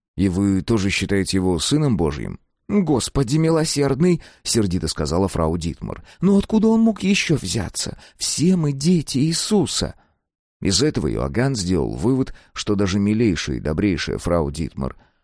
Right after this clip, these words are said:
обещавшая заменить ему мать, с материнской заботой относящаяся к нему, даже она не решается быть искренней, когда разговор заходит о политике. И она, считая себя матерью Иоганна, боится,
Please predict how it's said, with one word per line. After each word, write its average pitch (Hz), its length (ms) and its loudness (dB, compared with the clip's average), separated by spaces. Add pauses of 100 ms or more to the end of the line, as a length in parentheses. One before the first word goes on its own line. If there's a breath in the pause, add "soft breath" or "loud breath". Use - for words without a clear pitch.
(100)
обещавшая 95 720 0
заменить 95 480 0
ему 60 180 -6
мать, 78 300 -4 (160 soft breath)
с - 100 -4
материнской 120 540 0
заботой 71 520 -2
относящаяся 71 800 -4
к - 80 -14
нему, 113 320 0 (180 loud breath)
даже 120 380 0
она 120 320 0
не 67 100 -4
решается 78 520 -2
быть 85 260 -2
искренней, 90 580 -2 (200 soft breath)
когда 92 260 -2
разговор 80 480 -2
заходит 82 480 -4
о 80 60 -6
политике. - 640 -4 (240)
И 85 100 -2
она, 110 460 0 (180 soft breath)
считая 92 380 0
себя 87 260 -2
матерью 78 480 0
Иоганна, 78 560 -2 (180 soft breath)
боится, 113 680 0